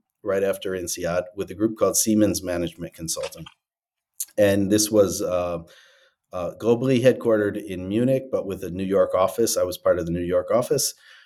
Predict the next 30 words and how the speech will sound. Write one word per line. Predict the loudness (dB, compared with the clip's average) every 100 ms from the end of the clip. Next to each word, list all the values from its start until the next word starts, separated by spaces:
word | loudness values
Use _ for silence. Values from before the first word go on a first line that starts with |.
| _ _ _ -4
and, | -4 -4 -6 -8
um, | -4 -4 -4 -8 -14 _
set | -2 4
up | 4 2 -4
like | 2 2 4
an | 2
external | 0 0 0 2 2
management | 2 2 0 -2 -4 -4
consulting, | -4 0 0 2 0 0 -6 -10
uh, | -6 -2
company, | 2 2 4 2 0 -4
but | 2 4 4 2
only | -2 2 2 2
serving | 2 2 2 0 -2 -4 -8 _ _
Siemens | -4 0 2 2 4
operating | 2 2 -2 -2 -4
companies. | -6 -8 -12 -8 -8 -8 _ _ _ -4
Um, | -2 0 0 -2 -4
and, | -4 -4 -6
and | -8 -6
we | -4 0
would, | 2 0 -2 -4
uh, | -4
bid | 0 2 0
for | -2
projects | 4 6 6 2 0
with | -4 -2
Siemens | 0 0 4
operating | 4 4 2 2
companies | 0 0 0 0